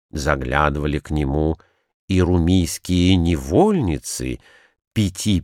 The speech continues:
пядей ростом, с гладкими щеками, высокой грудью, длинной шеей, крутыми бёдрами, у которых глаза, как у газели, брови, как луки, уши,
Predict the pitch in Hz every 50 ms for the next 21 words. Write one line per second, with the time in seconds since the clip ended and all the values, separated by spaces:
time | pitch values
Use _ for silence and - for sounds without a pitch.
0 | - _ - 95 95 90 78 71 65 67 76 73 67 64 65 82 85 73 - -
1 | - - - - 65 58 60 64 - _ _ _ _ - 92 82 87 85 101 101
2 | 98 82 73 - - - 98 85 85 82 - - - - 98 - - - 156 165
3 | 143 92 71 67 67 69 78 90 85 - - 107 98 - - - 85 78 80 90
4 | 87 104 165 170 127 87 71 69 67 71 69 - _ _ _ - - 90 90 76
5 | 85 90 80 69 64 64 67 65 - - - - - 117 139 143 131 110 92 90
6 | 87 - - - 104 98 - - 104 87 85 82 71 69 95 127 160 175 151 95
7 | 90 95 90 85 85 85 73 - - - - - - 101 95 - 104 95 - 107
8 | 95 95 95 87 87 90 95 98 92 82 101 95 87 - - 90 85 - - 92
9 | 87 92 90 82 78 95 135 165 151 110 80 71 64 - _ _ - - 71 76
10 | 78 69 76 82 71 65 71 73 - 73 62 - - - 65 65 80 123 151 135
11 | - - - 64 - - _ _ _ _ _ _ - 175 208 214 175 - - 76
12 | 64 -